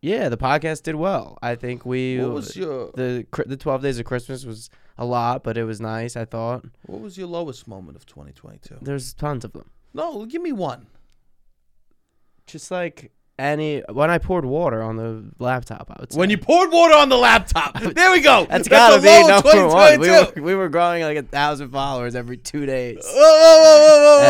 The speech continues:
Speaker 2: whoa.
Speaker 1: And then what we were making, mo-, like, a lot, everything was doing
Speaker 2: That
Speaker 1: great.
Speaker 2: was a low.
Speaker 1: A-, all of the, all of the cylinders were operating as, as they should at the time. And then I pour water on the laptop accidentally.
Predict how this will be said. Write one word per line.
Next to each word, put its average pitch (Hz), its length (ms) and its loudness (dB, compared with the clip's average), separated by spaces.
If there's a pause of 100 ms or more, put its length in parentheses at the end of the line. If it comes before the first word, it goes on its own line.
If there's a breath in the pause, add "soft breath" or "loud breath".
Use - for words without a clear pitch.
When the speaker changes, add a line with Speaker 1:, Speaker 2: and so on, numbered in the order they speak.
(140)
Speaker 2:
whoa. 143 80 0
Speaker 1:
And 135 100 -6
then 127 60 -8
what 147 280 0
we 147 60 -4
were 139 120 -4
making, 131 320 -10
mo-, 131 160 -12
like, 135 260 -8 (260)
a 98 180 -20
lot, 131 560 -6
everything 190 440 -2
was 156 140 -6
doing 151 240 -8
Speaker 2:
That 156 140 0
Speaker 1:
great. 175 60 0
Speaker 2:
was 165 120 -4
a 175 60 -4
low. 196 360 2
Speaker 1:
A-, 143 80 -2
all 185 420 2
of 160 120 -8
the, 156 260 -4 (160)
all 165 280 -2
of 185 60 -8
the 165 60 -8
cylinders 120 560 -6
were 120 140 -6
operating 123 760 -10 (140)
as, 117 340 -12
as 127 240 -8
they 120 140 -10
should 123 360 -8
at 113 100 -12
the 117 80 -16
time. 113 460 -12 (560)
And 123 160 -8
then 123 140 -6
I 117 80 -6
pour 117 220 -12
water 113 260 -4
on 107 160 -10
the 107 60 -16
laptop 110 680 -12
accidentally. 127 920 -6